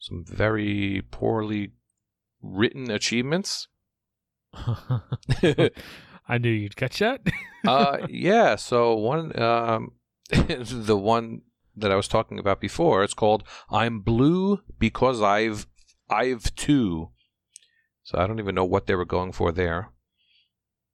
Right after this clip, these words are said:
Speaker 1: 'Cause I have to be? Like, I, I don't know.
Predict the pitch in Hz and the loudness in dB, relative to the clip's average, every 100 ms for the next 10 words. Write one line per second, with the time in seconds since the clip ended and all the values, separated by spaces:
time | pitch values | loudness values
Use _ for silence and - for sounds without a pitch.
0 | _ _ _ - - 76 - - - 95 | _ _ _ -14 -8 -6 -4 -4 -4 -8
1 | 92 104 139 113 78 - 90 - 90 92 | -6 -6 -6 -8 -10 -8 -8 -8 -10 -12
2 | 90 85 | -12 -14